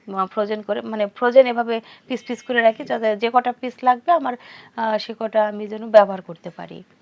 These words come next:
একটু বড় করে রাখি, কারণ পেঁয়াজটা তো সবসময় লাগে,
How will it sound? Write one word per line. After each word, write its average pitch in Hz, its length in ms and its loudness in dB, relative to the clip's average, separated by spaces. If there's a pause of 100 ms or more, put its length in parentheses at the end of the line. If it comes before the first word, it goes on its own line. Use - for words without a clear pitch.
(200)
একটু 226 160 -10
বড় 233 260 6
করে 254 260 0
রাখি, 233 260 -2
কারণ 233 240 -8
পেঁয়াজটা 220 500 -4
তো 226 200 -8 (540)
সবসময় 240 580 -6
লাগে, 202 360 4